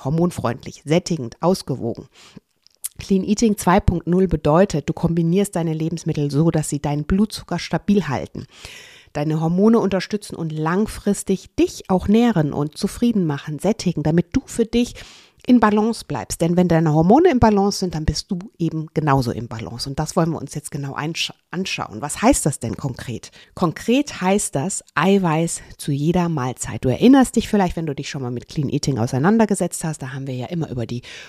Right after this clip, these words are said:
Kohlenhydrate, Fette und Eiweiße gesprochen und ge-, geschaut, aus welchen Quellen wir da schöpfen.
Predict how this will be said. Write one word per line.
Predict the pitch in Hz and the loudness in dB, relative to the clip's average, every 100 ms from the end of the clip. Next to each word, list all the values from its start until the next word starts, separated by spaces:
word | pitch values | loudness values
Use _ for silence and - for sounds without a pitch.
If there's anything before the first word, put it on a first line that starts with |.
| - | -16
Kohlenhydrate, | - 233 214 180 190 156 151 143 | 0 4 4 2 -2 -2 -4 -4
Fette | - 135 135 | -4 -4 -4
und | 120 - | -6 2
Eiweiße | 233 220 202 - 170 | 4 6 4 2 0
gesprochen | 165 - 175 160 160 | 0 2 2 2 -2
und | 151 | -6
ge-, | - _ - | -10 _ -6
geschaut, | 156 - 143 143 165 - | -4 -2 2 2 2 -4
aus | 135 | -6
welchen | 131 131 147 | -4 -6 -4
Quellen | - 175 185 180 | 0 4 6 4
wir | 143 | 0
da | 107 101 | -4 -6
schöpfen. | - 120 - - | -8 -8 -12 -14